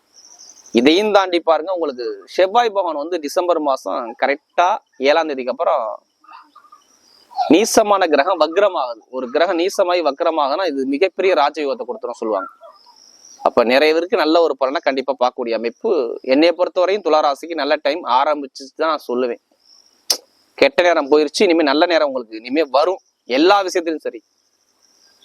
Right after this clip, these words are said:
இனிமே தொட்டது எல்லாமே தூங்கக்கூடிய நேரம், நல்ல டைமிங், நல்ல யோகம், நல்ல ஒரு விஷயம் உங்க வாழ்க்கையில நடக்கக்கூடிய அமைப்பு துளாராசியில வருது. அப்ப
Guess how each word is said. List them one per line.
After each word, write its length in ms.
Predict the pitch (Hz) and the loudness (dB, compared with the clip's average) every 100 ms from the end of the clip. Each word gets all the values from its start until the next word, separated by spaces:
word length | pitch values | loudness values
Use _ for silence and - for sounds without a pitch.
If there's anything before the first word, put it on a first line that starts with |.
| _ | _
இனிமே 180 | - 143 - | 2 4 4
தொட்டது 280 | 143 - 170 | 2 4 2
எல்லாமே 200 | 156 170 170 | 2 0 0
தூங்கக்கூடிய 440 | 160 175 165 147 135 | 2 2 2 -2 -2
நேரம், 260 | 143 170 214 - | -2 -2 -4 -4
நல்ல 220 | 139 156 160 - | 0 2 2 2
டைமிங், 360 | 147 156 190 220 _ 131 | 0 0 -4 -10 _ -4
நல்ல 280 | 151 170 143 139 | 0 2 2 2
யோகம், 360 | 160 160 190 - _ 131 | 0 0 -2 -6 _ -2
நல்ல 260 | 143 170 170 | 2 4 4
ஒரு 120 | 143 135 | 0 -4
விஷயம் 380 | - 185 190 226 - | -2 0 0 -4 -8
உங்க 120 | 143 127 127 | -6 0 2
வாழ்க்கையில 380 | 156 - 151 135 | 2 0 0 0
நடக்கக்கூடிய 320 | 131 131 123 | -2 -2 0
அமைப்பு 320 | - - 214 320 _ _ _ _ _ _ _ | -2 -2 -4 -4 _ _ _ _ _ _ _
துளாராசியில 640 | 135 143 143 123 - 147 127 | 4 4 4 0 2 2 2
வருது. 340 | 117 107 127 147 117 - _ _ _ _ _ _ _ _ _ - | 0 0 2 2 0 -10 _ _ _ _ _ _ _ _ _ -6
அப்ப 140 | 98 | 0